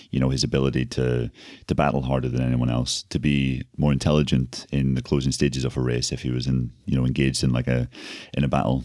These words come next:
You know, you look at, um, some of his best races, uh, Lorenzo at Catalunya in, in two thousand and nine, for example. Um, you know, Rossi was just that bit more daring, more cunning, um, basically to get the better of him. But towards the end of this year,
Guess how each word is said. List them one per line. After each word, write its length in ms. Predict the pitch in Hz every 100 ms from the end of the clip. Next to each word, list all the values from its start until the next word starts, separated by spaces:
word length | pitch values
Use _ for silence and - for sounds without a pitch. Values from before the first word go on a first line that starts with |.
| -
You 140 | 69
know, 100 | 65
you 140 | 64 65
look 160 | 65
at, 180 | 62 -
um, 400 | 64 64 62 60
some 180 | - 69
of 60 | 64
his 100 | 62
best 280 | 65 65
races, 420 | 65 - 64 62 - - - - -
uh, 300 | 64 64 64
Lorenzo 380 | 64 67 64 62
at 60 |
Catalunya 400 | - 67 69 67
in, 180 | 65 65 -
in 100 | 65
two 120 | 67
thousand 240 | 67 65
and 80 | 64
nine, 200 | 65 65
for 140 | 64 71
example. 480 | 64 64 64 64 - - - -
Um, 420 | 64 64 64 62 62
you 100 | 67
know, 100 | 67
Rossi 280 | 67 -
was 160 | 65 65
just 480 | - 65 - - - _
that 240 | - 69 -
bit 140 | 69
more 160 | 71 71
daring, 420 | 73 69 69 69
more 160 | 69 69
cunning, 480 | - 78 69 67 - -
um, 560 | 67 65 65 65 62 - -
basically 300 | 71 - 65
to 80 | 65
get 100 | 67
the 80 | 76
better 180 | 76
of 120 | 69 76
him. 180 | 62 62
But 300 | 78 76 -
towards 280 | 78 76
the 60 | 80
end 120 | 78
of 80 | 69
this 200 | 76 -
year, 220 | 76 73